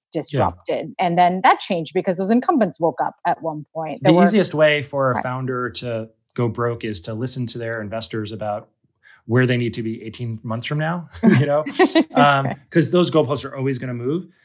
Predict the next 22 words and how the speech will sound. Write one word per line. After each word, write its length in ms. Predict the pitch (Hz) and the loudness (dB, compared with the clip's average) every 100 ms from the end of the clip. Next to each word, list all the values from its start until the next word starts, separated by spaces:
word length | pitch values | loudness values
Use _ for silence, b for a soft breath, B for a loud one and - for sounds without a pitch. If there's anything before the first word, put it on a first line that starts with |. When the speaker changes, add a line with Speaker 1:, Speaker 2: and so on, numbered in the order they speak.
| _ | _
Speaker 1:
And, 200 | - 135 147 | -2 0 0
you 80 | 139 | -2
know, 60 | 113 | 0
it 40 | |
reminds 240 | 127 127 | 0 -2
me 60 | 123 | -2
of 60 | 117 | -6
another 260 | 117 113 | -6 -6
sort 180 | 104 113 | -8 -8
of, 240 | 110 92 | -12 -12
you 60 | 113 | -12
know, 80 | 101 | -10
axiom, 320 | 107 - 123 | -10 -6 -2
which 160 | 117 117 | -2 -4
is, 80 | |
like, 240 | 117 113 - | -6 -6 -8
if, 260 | 131 120 127 | -14 -14 -14
as 200 | 120 113 | -12 -8
a 40 | |
C 200 | - 123 | -2 -2
E 80 | 123 | -2
O, 160 | 117 | -4